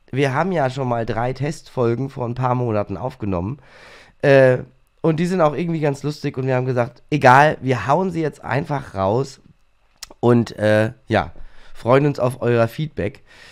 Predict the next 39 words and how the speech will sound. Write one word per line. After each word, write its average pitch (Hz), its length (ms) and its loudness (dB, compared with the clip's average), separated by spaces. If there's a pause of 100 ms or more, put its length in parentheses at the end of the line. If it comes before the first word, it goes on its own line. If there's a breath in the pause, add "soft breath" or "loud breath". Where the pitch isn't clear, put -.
Wir 131 140 -2
sind 139 160 -2
sehr 165 160 0
gespannt 135 640 -2
und, 120 420 -2
ähm, 113 680 -2 (140)
gerne, 160 300 4
gerne, 156 300 2
gerne 151 340 0
auch 131 180 -4
immer 165 240 0
schicken, 175 460 -4
ja, 143 320 -4
gerne 156 380 -2
auf 147 380 -4
Facebook, 165 760 -4 (500 loud breath)
äh, 143 360 4
auf 139 220 0
meiner 147 360 2
Seite, 156 640 0 (540 loud breath)
äh, 139 260 2
oder 156 360 0
bei 147 160 4
Instagram 151 440 -4
auf 139 140 -2
meiner 139 320 -2
Seite 135 360 -4
irgendwie, 135 640 -4
äh, 131 300 -2 (220)
posten, 160 680 -2
Feedback 165 640 -6
zu 151 240 -8
dem, 147 300 -4
was 143 160 -4
jetzt 147 180 -10
alles 147 240 -6
passiert, 143 800 -6
äh, 120 240 -8
Vorschläge, 139 1300 -2